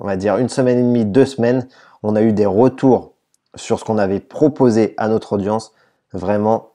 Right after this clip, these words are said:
canon, canon, canon. Donc, euh, une, une vidéo vraiment sympa à regarder.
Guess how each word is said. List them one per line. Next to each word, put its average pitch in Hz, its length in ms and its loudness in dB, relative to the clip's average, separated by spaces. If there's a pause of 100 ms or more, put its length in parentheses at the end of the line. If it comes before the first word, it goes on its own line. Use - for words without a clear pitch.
canon, 107 460 -2
canon, 98 280 -6
canon. 87 220 -8 (520)
Donc, 143 300 2 (320)
euh, 127 560 6 (100)
une, 170 200 4
une 147 380 6
vidéo 135 360 6
vraiment 123 420 2
sympa 120 640 0
à 120 260 2
regarder. 113 540 2